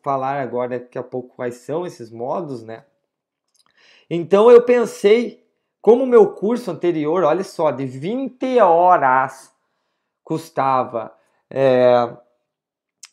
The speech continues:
quinhentos reais à vista online, né? Era ao vivo daí e tal, quinhentos reais. Esse curso daria no mínimo quarenta horas de mim, né? Quarenta horas no mínimo. Aí eu pensei, porra, então o curso vai custar mil reais, velho.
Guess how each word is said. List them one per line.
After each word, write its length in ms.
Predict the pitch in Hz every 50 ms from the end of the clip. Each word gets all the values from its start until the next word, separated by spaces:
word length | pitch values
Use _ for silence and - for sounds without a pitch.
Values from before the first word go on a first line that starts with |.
| _ _
quinhentos 420 | - - 143 139 151 175 185 - -
reais 460 | - 147 135 127 123 123 120 113 113
à 80 | 120
vista 680 | 113 104 104 _ - 151 180 185 - _ - 127 - - _ _ _ _ _ -
online, 720 | 117 113 110 104 104 101 98 117 156 196 196 151 113 101 - _ _ _ _ _ _ _ _ -
né? 240 | 107 107 110 123 -
Era 200 | - 127 135 143
ao 120 | 175 175
vivo 380 | 147 131 120 120 117 110 110 101
daí 240 | 107 107 107 107 104
e 20 |
tal, 500 | _ - 113 127 151 160 - - - _ _ _ _ _ _ _ _ _ _ _
quinhentos 420 | _ - 190 202 202 208 220 220 -
reais. 760 | - 214 - - 160 143 139 135 131 131 131 - - _ - - -
Esse 380 | - 175 208 226 - - - -
curso 420 | - - 220 247 247 247 - 156
daria 320 | 143 160 160 160 180 202
no 140 | 196 196 208
mínimo 600 | 208 196 196 220 254 294 302 294 294 285 277 262
quarenta 420 | 254 247 233 220 233 226 220 220 202
horas 360 | 175 160 156 147 147 143 127
de 100 | 135 147
mim, 260 | 135 120 110 107 101 107
né? 180 | 110 110 120
Quarenta 640 | 120 _ - 147 147 151 170 196 208 220 - 208 196
horas 320 | 170 160 165 170 180 170 165
no 140 | 180 180
mínimo. 340 | 165 156 135 123 117 113 113
Aí 80 | 120 135
eu 60 | 143
pensei, 560 | - 190 190 175 - - 165 143 131 127 - _ _ _ _ _ _ _
porra, 300 | - 196 202 202 160 139
então 320 | 123 120 - 147 147 185
o 60 | 196 -
curso 340 | - 190 202 220 208 -
vai 100 | - -
custar 320 | - - - - 220 208 170
mil 320 | 165 160 170 208 247 254
reais, 520 | 190 165 156 131 135 156 180 196 175 135 113
velho. 220 | 123 123 -